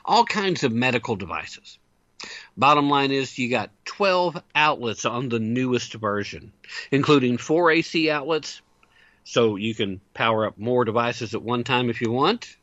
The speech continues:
You get two U S B C outlets, which means that you can charge your phone about twenty times faster than a regular plug. You're good to go. But the best parts here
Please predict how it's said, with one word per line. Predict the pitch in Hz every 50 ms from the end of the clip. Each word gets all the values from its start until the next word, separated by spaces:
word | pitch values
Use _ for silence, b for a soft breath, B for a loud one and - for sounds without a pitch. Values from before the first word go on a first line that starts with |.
| _ _ _ _ B B B B B B B B B B B -
You | 139
get | 131 143 135 - - -
two | - - 214 226 208 175 160 175 190 - _ _
U | - 120 139 147 143
S | 135 131 -
B | 135 131 135 135 131 120 110 113 _ _
C | - - - - 185 196 190 165 139 107
outlets, | 113 113 113 107 107 131 147 - B B B B B -
which | 147 160 185 170 - -
means | - 143 147 156 156 160 156 143 131
that | 139 127 107
you | 131 160 170
can | - 131 113 117
charge | 113 - 143 143 139 131 117 -
your | 113 98
phone | - - 165 214 233 185 156 156 160 165 B B B B B B B B -
about | - 131 123 135 127 117 120
twenty | - - 180 196 202 185
times | - - 165 180 180 175 165 -
faster | - - - 170 170 180 180 - - - 131 113 113 110 b b b b b b _
than | - 147 147
a | 147
regular | 135 131 131 117 117 123 120 120
plug. | 117 117 - 120 113 107 90 B B B B B -
You're | 123 131 127 127 123 139 151 156 147 139
good | 127 143 151 139
to | 139 135
go. | 139 147 143
But | - 165 -
the | - 160
best | 156 151 180 185 220 - - -
parts | - 180 160 151 135 - -
here | 139 120 113 107 107 110 110